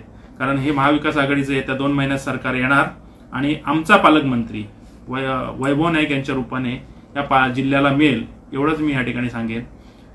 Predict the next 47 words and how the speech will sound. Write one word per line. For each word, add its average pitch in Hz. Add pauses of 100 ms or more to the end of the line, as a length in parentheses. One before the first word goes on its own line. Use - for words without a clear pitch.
खरं 139
म्हणजे 151 (180)
ज्या 151 (120)
फसव्या 156
योजना 151
तुम्ही 143
घेऊन 135
घ्या, 131
आता 123
गावामध्ये 147
जाणार 143
आणि 139
फसव्या 143
योजना 143
सांगणार 147
की 120
मी 131 (300)
हे 143
काम 139
करतो, 131
मी 135
ते 151
काम 135
करतो, 120 (400)
ह्या 135
दहा 143
वर्षात 151
कुठचंही 160
काम 147
त्यांनी 143
मार्गी 135
लावलेलं 135
नाही 143
आहे. 107 (420)
फक्त 135
रस्त्याशिवाय 156
कुठचंही 151
काम 143
या, 139 (400)
ठोस 180
काम 139
या 135
मतदारसंघामध्ये 131
मार्गी 123
लागलेलं 123
नाही 139
आहे. 104